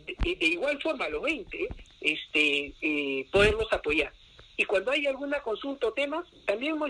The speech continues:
nosotros formamos un comité de crisis a principio, a finales de marzo, cuando comenzó esto del covid. Un comité de crisis conformado por la,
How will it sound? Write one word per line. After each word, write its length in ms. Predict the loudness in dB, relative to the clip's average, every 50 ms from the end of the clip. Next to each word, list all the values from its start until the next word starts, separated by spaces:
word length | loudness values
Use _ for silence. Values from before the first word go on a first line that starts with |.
| -4 -4 -4
nosotros 360 | -4 -2 -2 0 0 0 0
formamos 380 | 0 -2 -2 -2 -2 -4 -4 -4
un 120 | -6 -2
comité 360 | -2 -2 -2 -2 -2 0 0
de 180 | 0 2 0 -2
crisis 440 | -2 -2 -2 -2 -2 -4 -8 -10 -6 -4
a 120 | -2 -2 -2
principio, 560 | -2 -4 -6 -4 -4 -6 -6 -2 2 4 4 6 6 4 2 2
a 140 | 0 0 0
finales 420 | 0 -2 0 0 2 2 0 0
de 100 | -2 -2
marzo, 440 | 0 2 2 2 2 -2 -6 -12 -12 -16 -20 -20 -6 -2
cuando 220 | 0 0 0 0
comenzó 280 | -2 -4 -4 -2 -2 0
esto 160 | 0 2 2
del 140 | 0 0 2
covid. 280 | 4 4 4 4 2 -4 -16 -20 -20 -20 -20 -20 -20 -18 -12
Un 160 | -8 -8 -8
comité 320 | -2 -2 -2 -2 0 2 0
de 140 | 0 0 -2
crisis 320 | -6 -6 -4 -2 -2 -2
conformado 520 | -2 -2 -2 -2 -2 0 0 0 0 -2
por 160 | -2 -6 -2 0
la, 320 | 0 0 0 0 -4 -6